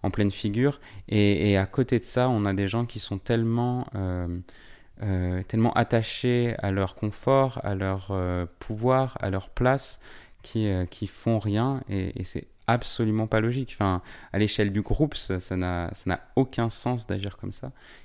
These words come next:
Et, euh, et donc oui, oui, ça, c'est un constat que, que je partage, alors qui, qui est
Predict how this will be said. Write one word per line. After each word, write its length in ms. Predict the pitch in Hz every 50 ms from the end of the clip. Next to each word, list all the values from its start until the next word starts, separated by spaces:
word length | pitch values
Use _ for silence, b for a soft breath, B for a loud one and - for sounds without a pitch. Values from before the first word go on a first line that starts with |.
| b b - -
Et, 220 | 98 98 98 95
euh, 200 | 92 92 90 85 -
et 80 | -
donc 240 | 95 107 110 107 -
oui, 100 | 165 165
oui, 180 | 147 127 135 131
ça, 140 | - - 101
c'est 100 | - 98
un 140 | 92 90
constat 400 | 90 - - 98 - - 110 107
que, 380 | 107 - - 95 92 90 90 87 - - -
que 100 | - 104
je 140 | 95 - -
partage, 440 | - 101 90 - - 127 135 139 123
alors 200 | 101 92 87 87
qui, 340 | - - 101 98 95 92 90
qui 140 | - - 98
est 80 | 90